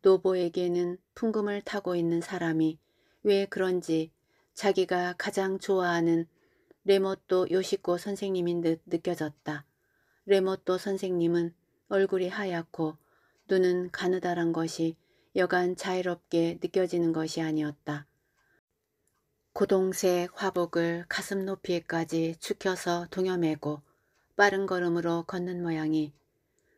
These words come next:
그 동네 여자들과는 아주 다른 것처럼 노부에게는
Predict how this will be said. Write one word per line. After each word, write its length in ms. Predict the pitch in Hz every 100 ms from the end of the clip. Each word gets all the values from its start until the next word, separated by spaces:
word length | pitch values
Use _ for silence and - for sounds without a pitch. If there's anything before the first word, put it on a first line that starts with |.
| _
그 240 | - 196 190
동네 480 | 185 180 180 180 180
여자들과는 960 | 180 190 180 170 - 165 165 165 165 _ _ _ _
아주 440 | 175 180 180 180 180
다른 260 | 180 180
것처럼 580 | 170 160 - 156 151 147 - _ _ _ _ _ _
노부에게는 1200 | 175 190 190 180 175 175 165 170 170 165 165